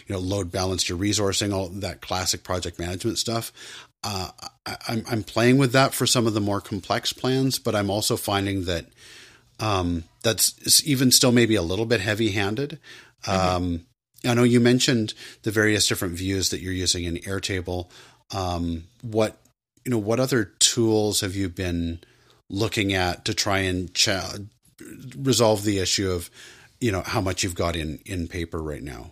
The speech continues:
Speaker 1: Or is paper
Speaker 2: Yeah.
Speaker 1: maybe a beneficial thing to have right now? I don't know.
Speaker 2: Well, I mean, paper is certainly giving me, uh, a good idea of what I'm doing with this particular project, because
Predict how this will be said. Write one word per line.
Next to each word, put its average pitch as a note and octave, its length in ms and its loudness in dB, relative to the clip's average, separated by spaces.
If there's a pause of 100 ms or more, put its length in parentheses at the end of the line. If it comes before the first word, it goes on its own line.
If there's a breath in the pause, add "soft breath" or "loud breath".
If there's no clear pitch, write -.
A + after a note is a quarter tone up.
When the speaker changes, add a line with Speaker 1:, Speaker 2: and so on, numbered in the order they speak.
Speaker 1:
Or D3+ 160 8
is E3 140 8
paper E3 280 4
Speaker 2:
Yeah. C#3 40 4
Speaker 1:
maybe C#3 260 4
a B2+ 60 6
beneficial A#2 520 0
thing C#3 280 -4
to E2+ 80 -2
have C#2+ 220 -8
right C#2 140 -8
now? A#1 220 -14
I C#2+ 40 -14
don't D#2 160 -12
know. G2 200 -10 (260)
Speaker 2:
Well, F4 260 10
I D4+ 80 6
mean, D4+ 240 0
paper C#4 360 4
is A3 160 4
certainly F#3+ 400 0
giving F3+ 320 -2
me, D#3+ 280 -2
uh, C3+ 260 -2 (320)
a G3 120 4
good E3 260 2
idea D3 340 2
of E3+ 140 -4
what D#3 80 2
I'm C3+ 140 -2
doing D3+ 300 -4
with D3 120 -4
this - 240 -6
particular F#3+ 480 -2
project, G3+ 460 4
because E3+ 480 2